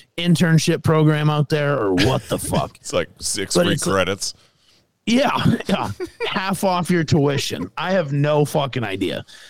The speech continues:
Speaker 1: But it seems like every girl from Mankato worked out there, and I was always like, "Why? Why do you wanna work out there?"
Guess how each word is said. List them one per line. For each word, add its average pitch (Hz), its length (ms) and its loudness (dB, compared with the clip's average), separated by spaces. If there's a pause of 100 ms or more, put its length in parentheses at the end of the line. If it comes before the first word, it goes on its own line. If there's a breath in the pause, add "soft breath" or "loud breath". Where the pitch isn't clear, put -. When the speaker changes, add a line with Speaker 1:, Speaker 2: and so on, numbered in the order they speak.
(380 loud breath)
Speaker 1:
But 156 120 0
it 151 120 -2
seems 180 240 0
like 156 240 -2
every 170 360 0
girl 160 300 2
from 143 200 2
Mankato 120 540 -2
worked 110 320 -2
out 92 160 -2
there, 90 180 -2
and 87 80 -4
I 87 120 -4
was 85 160 -2
always 87 280 0
like, 78 200 -6 (300)
"Why? 82 800 0 (800)
Why 117 720 0
do 117 100 2
you 135 160 4
wanna 131 240 4
work 151 300 4
out 101 180 -2
there?" - 300 -6